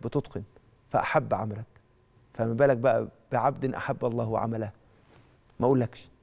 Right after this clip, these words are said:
نروح للمجال الخامس في العلاقات بقى. حضرة النبي صلى الله عليه وسلم علمنا في العشر الأواخر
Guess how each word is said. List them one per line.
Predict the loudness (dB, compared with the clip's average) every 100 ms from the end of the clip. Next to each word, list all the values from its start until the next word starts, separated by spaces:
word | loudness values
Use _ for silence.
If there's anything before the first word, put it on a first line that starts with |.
| _ _ _ _ 0
نروح | 6 8 6
للمجال | 0 0 -2
الخامس | -2 -2 -2
في | -6
العلاقات | -6 -4 -2 -2
بقى. | -4 -10 _ _ -20 _
حضرة | 0 0 0 -2
النبي | -2 -2
صلى | -4
الله | -2 0
عليه | 0
وسلم | -2 -2
علمنا | -2 0 0 0
في | 0
العشر | 0 0 -2
الأواخر | 0 4 4 2